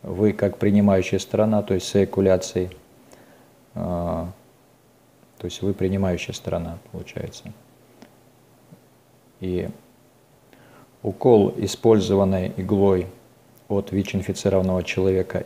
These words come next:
или, э, человек очень, э, скорее всего, вич-инфицированный, то есть у него там рискованное поведение, у него много половых контактов незащищённых, у него,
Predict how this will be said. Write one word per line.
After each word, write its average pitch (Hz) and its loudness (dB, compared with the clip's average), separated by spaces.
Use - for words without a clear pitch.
или, 98 0
э, 87 -4
человек 98 0
очень, 98 -2
э, 90 -8
скорее 110 6
всего, 95 2
вич-инфицированный, 92 0
то - -4
есть 92 -2
у 95 2
него 92 2
там 87 -6
рискованное 98 2
поведение, 98 4
у 92 2
него 92 2
много 95 2
половых 95 4
контактов 98 2
незащищённых, 92 0
у 95 -6
него, 90 0